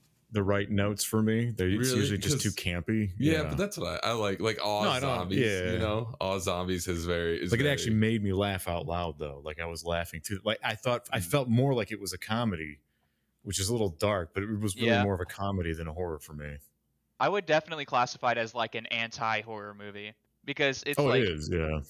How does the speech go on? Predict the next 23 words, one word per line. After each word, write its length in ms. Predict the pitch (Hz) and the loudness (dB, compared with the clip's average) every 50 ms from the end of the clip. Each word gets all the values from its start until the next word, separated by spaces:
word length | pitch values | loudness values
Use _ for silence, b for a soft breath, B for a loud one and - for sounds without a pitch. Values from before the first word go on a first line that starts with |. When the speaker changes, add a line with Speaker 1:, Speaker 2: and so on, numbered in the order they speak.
| - - | -8 -8
Speaker 3:
it's 260 | - 147 - _ - | -6 -6 -6 _ -4
Speaker 2:
Oh, 180 | - 151 120 95 | -2 -2 0 -2
okay, 160 | 92 87 90 80 | -4 -4 -2 -2
yeah, 160 | 85 87 82 | -2 -2 -2
yeah. 160 | 76 76 73 73 - _ _ _ _ - | -2 -4 -6 -8 -10 _ _ _ _ 0
Speaker 3:
I 100 | 165 165 | 2 2
don't 200 | 175 190 190 180 | 2 2 0 0
really 200 | 175 170 170 160 | -2 -2 -2 -2
wanna 180 | 151 147 131 123 | -4 -4 -6 -8
spoil 360 | - - - 127 123 123 120 | -10 -12 -10 -8 -6 -6 -6
the 80 | 117 120 | -6 -8
surprise 520 | - - - - 127 117 113 113 117 - | -10 -10 -6 -2 2 2 4 2 2 -2
for 100 | - 117 | -6 -12
people, 280 | - 120 117 110 120 113 | -12 -12 -10 -10 -8 -6
but 180 | 110 117 110 | -6 -6 -4
go 160 | - 135 139 | -2 -4 -2
watch 300 | 139 127 131 123 120 - | 0 0 0 0 0 -2
that 120 | - 117 113 | -6 -8 -8
movie. 180 | 117 113 113 - - | -8 -8 -6 -2 2
I 420 | 135 143 160 175 190 196 196 190 _ _ _ _ _ - | 2 4 4 2 2 0 -2 -6 _ _ _ _ _ -10
am 140 | 135 131 | -10 -6
very 300 | 120 143 151 147 131 - - | -4 -2 -2 0 0 -2 -2
anti-horror. 840 | 113 120 120 - 135 123 120 117 113 117 110 110 123 131 139 135 | -2 -4 -4 -2 0 0 0 0 -2 -6 -8 -6 -6 -8 -10 -12